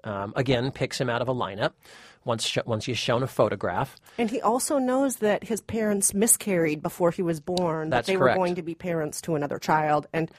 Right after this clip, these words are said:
Speaker 2: he meets that, uh, fetus now girl.
Speaker 1: Now kind of, yeah, nine-ish looking, maybe, uh, year old girl. And, uh, oh, and also, um, one, one other thing held up for proof is that,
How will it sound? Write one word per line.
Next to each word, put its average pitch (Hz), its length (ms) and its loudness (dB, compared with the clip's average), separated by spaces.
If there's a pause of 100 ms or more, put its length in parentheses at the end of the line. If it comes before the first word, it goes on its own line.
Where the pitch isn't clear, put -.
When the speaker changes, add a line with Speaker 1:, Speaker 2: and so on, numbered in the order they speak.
(280)
Speaker 2:
he 175 480 -2
meets 208 380 2
that, 165 480 0 (260)
uh, 156 460 -2 (560)
fetus 190 600 -4
now 160 560 0
girl. 139 480 0
Speaker 1:
Now 127 300 6
kind 127 220 0
of, 113 140 -2
yeah, 117 220 0
nine-ish 123 560 0
looking, 110 420 -2
maybe, 107 640 -2
uh, 107 320 -2
year 113 280 0
old 101 200 2
girl. 95 420 -2
And, 113 440 -2
uh, 110 220 0
oh, 127 120 2
and 127 100 2
also, 151 580 6
um, 117 360 -4
one, 131 480 -2
one 127 280 0
other 131 280 4
thing 120 320 -4
held 120 260 2
up 117 140 0
for 123 140 -6
proof 151 380 0
is 110 240 -6
that, 113 280 0